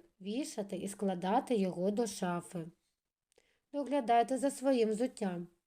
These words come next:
Його треба чистити. Якщо воно вологе, слід просушити. Не надягайте мокрого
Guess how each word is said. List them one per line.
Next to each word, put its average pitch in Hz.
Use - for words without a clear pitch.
Його 190
треба 196
чистити. 214
Якщо 196
воно 220
вологе, 208
слід 196
просушити. 208
Не 233
надягайте 247
мокрого 196